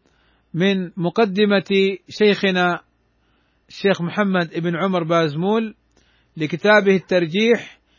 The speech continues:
في مسائل الصوم والزكاة، فقد قدم بهذه المقدمات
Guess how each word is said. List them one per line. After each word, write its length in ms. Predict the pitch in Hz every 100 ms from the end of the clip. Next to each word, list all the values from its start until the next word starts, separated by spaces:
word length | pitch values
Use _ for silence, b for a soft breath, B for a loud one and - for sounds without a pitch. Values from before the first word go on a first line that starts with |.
| _ _ _
في 180 | 180
مسائل 500 | 180 180 233 226 196
الصوم 400 | 190 - 196 185
والزكاة، 600 | 170 151 147 139 135 95 _ _ _ _ _ _ _ _ _ _ _
فقد 420 | - 151 170 147 - _ _ _ _ _ _ -
قدم 600 | 208 180 202 196 190 180 - _ 151
بهذه 440 | 156 196 196 185
المقدمات 880 | 180 170 165 156 165 180 214 240